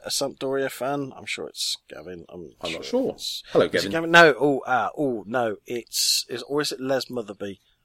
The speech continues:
Speaker 1: One of those two is a Sampdoria fan. I can't remember. Sorry, guys. I know one of you is.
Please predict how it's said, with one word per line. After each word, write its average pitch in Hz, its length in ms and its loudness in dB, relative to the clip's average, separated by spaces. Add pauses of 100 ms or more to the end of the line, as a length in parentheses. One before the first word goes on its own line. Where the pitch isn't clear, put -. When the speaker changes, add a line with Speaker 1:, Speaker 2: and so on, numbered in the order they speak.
Speaker 1:
One 127 160 0
of 110 60 0
those 101 200 0
two - 160 -6
is 92 100 -6
a - 160 -4
Sampdoria 92 360 -8
fan. 95 180 -10
I - 80 -20
can't 104 160 -2
remember. 92 300 -8 (100)
Sorry, 98 320 -6
guys. 92 400 -6 (320)
I - 80 -2
know 113 160 2
one 104 220 -4
of 98 100 -10
you 87 180 -12
is. - 280 -2